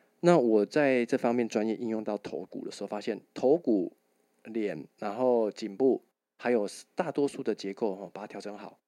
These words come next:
你的头骨、脸部的结构会比较均匀。那再来调软，头部的筋膜，再来调头部的皮肤，哎，这时候呢，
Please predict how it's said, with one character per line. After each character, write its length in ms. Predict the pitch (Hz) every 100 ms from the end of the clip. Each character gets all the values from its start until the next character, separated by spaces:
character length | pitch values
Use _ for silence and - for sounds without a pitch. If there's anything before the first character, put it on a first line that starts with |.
| _ _ _
你 100 | 117
的 180 | 113 110
头 300 | - 110 123
骨、 400 | - 104 90 - -
脸 220 | 104 92
部 180 | 127 120
的 220 | 107 98
结 180 | - 113
构 140 | -
会 140 | 120 120
比 80 |
较 180 | 110 101 - -
均 180 | 123 117
匀。 140 | 87 _ _ _ _ -
那 100 | 123
再 120 | 143
来 100 | 123
调 320 | 120 110 113 - -
软， 280 | 110 98 - _ _ _
头 140 | - 113
部 100 | 123
的 80 |
筋 160 | 113 135
膜， 260 | 123 98 95 _
再 100 | 120
来 60 | 110
调 300 | 110 98 -
头 120 | - 110
部 120 | 120
的 60 |
皮 140 | 104 107
肤， 240 | 127 123 - _ _ -
哎， 100 | 175
这 120 | 190
时 160 | 143
候 200 | 139 156
呢， 260 | 131 117